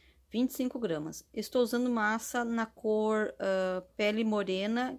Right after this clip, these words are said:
que eu coloquei um pouco de xadrez branco pra ficar mais clara. Essa pele morena é da Inkway, ela vem de fábrica nesse tom.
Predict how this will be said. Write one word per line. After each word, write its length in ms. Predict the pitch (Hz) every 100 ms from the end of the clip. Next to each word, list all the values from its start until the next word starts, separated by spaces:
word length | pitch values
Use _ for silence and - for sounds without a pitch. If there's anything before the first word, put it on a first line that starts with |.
| -
que 280 | - 240
eu 200 | 240 240 247
coloquei 460 | - 247 240 240
um 60 | 240
pouco 320 | - 262 285
de 80 | 254
xadrez 520 | - 247 214 214 220
branco 420 | 190 185 202 -
pra 140 | - 214
ficar 260 | - 208
mais 240 | 202 208 -
clara. 480 | - 170 151 160 - - - - -
Essa 220 | 226 269
pele 240 | - 233 233
morena 600 | 226 226 220 226 254 269
é 100 | 233
da 160 | 226 226
Inkway, 640 | 226 233 277 262 208 202
ela 160 | 185 185
vem 160 | 196
de 140 | 202 220
fábrica 500 | - 202 208 226 220
nesse 300 | 214 - 220
tom. 280 | - 165